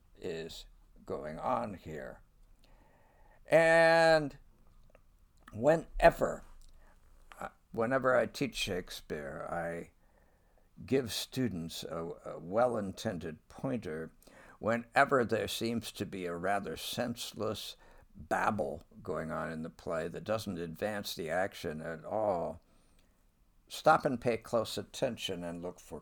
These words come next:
clues, because there may be something thematically central that is buried right at that moment. And in fact, there is something right there. Out of the mouths of babes.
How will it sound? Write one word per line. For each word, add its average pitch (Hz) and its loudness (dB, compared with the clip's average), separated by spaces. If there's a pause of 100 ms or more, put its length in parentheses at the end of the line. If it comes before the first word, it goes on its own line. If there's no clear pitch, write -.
clues, - -10 (600)
because - -6
there 101 -2
may 117 0
be 113 -2
something 98 -6 (140)
thematically 104 -2
central 78 -4 (220)
that 82 -8
is 82 -10
buried 78 -6 (100)
right 82 -4
at 76 -12
that 71 -10
moment. 87 -6 (560)
And 123 0
in 127 -4
fact, 120 4 (320)
there 107 0
is 127 0
something 78 -4 (300)
right 80 -2
there. 73 -2 (920)
Out 127 6
of 120 -4
the 131 2
mouths 139 4
of 104 -6
babes. 98 -2